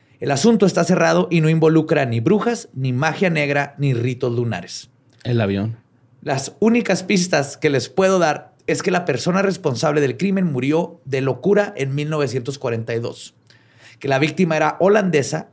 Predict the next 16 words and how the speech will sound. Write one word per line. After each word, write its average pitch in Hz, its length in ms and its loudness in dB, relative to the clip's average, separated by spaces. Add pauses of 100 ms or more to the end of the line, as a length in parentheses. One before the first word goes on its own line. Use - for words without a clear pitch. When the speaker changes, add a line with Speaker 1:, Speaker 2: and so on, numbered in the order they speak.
Speaker 1:
y 165 160 2
entró 143 280 2
de 156 80 2
forma 151 320 0
ilegal 139 440 0
a 131 80 0
Inglaterra 147 720 0
en 135 140 -2
algún 127 240 0
momento 156 600 -2
de 127 100 -2
mil 135 200 -2
novecientos 135 440 -4
cuarenta 123 380 -4
y 123 80 -6
uno. 87 160 -14